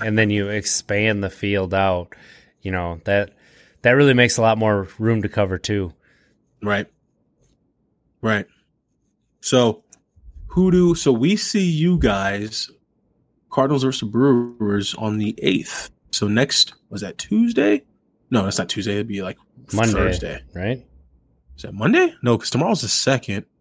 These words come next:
Speaker 1: You're right.
Speaker 2: So
Speaker 1: You're right.
Speaker 2: seven days will be the f-,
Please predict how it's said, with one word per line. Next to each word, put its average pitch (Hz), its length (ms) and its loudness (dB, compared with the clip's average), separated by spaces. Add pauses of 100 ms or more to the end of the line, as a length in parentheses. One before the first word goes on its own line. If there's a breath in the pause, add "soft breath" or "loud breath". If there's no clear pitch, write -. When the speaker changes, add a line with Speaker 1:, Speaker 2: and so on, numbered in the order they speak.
(1120)
Speaker 1:
You're 117 140 -4
right. 95 220 -2
Speaker 2:
So 113 340 2
Speaker 1:
You're 123 180 4
right. 98 180 6
Speaker 2:
seven 139 220 2
days 139 200 2 (160)
will 117 160 0
be 110 60 -8
the 104 120 -2
f-, - 320 -14